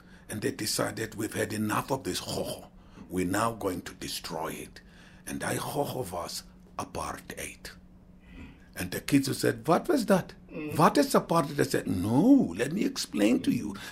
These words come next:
Speaker 1: This creature, I'm looking forward to that day in my nineties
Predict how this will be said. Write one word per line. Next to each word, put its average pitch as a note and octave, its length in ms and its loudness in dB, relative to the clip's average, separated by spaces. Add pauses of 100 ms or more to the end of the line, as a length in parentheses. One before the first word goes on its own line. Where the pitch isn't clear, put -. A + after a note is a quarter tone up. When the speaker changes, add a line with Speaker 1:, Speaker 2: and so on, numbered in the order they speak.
Speaker 1:
This - 220 2
creature, - 680 4 (240)
I'm E3 180 6
looking G#3+ 440 4
forward A3 400 4
to D#3+ 80 0
that D#3 220 0
day D3+ 120 2
in D#3 120 0
my D#3+ 180 0
nineties F3+ 640 0